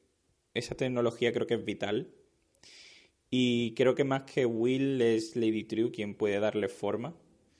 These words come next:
Porque creo que es evidente que ambos, tanto Will como Lady Trieu, en conjunto están planeando algo. Algo que todavía no sabemos. Y creo que entre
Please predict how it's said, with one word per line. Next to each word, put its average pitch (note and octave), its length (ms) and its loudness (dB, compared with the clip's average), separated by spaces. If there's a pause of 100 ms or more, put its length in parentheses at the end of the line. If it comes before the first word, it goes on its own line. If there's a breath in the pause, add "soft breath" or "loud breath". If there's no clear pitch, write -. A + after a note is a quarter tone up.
(200 soft breath)
Porque A2+ 240 -12
creo A2+ 160 -2
que A#2+ 260 -2 (640)
es A#2+ 140 6
evidente B2 520 2
que B2 120 6
ambos, C3 520 2
tanto G#2+ 260 -2
Will A2 180 0
como A#2 200 -2
Lady A2 160 2
Trieu, A2 460 -2 (140)
en A2 180 -8
conjunto A2+ 580 -6
están A2 280 -6
planeando G2 500 -4
algo. F#2 260 -12 (360)
Algo A2+ 240 -2
que G#2+ 80 -14
todavía G#2 320 -2
no - 60 -4
sabemos. A2+ 460 -8 (460)
Y C3+ 580 2
creo D3 200 4
que B2+ 260 -6 (320)
entre A2+ 720 0